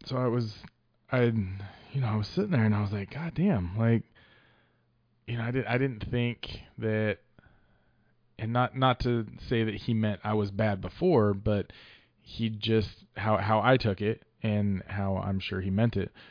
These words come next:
was, "You're doing so much better for yourself now than you were, you know, at this time last year." Even though this time last year I was still, you know, I was, I was killing it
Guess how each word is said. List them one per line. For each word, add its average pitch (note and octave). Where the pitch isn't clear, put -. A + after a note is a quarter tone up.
was, G2
"You're A#2
doing A2+
so A2
much G#2+
better G2+
for G2
yourself G2
now G2+
than G2+
you G2
were, F#2+
you G2
know, F2+
at F2
this G2
time F#2+
last G2
year." -
Even C3+
though A#2
this A#2
time A2+
last G#2+
year G#2
I G2
was F2
still, A2+
you A2+
know, G2
I G2
was, A2
I A#2
was A2
killing C#3
it C3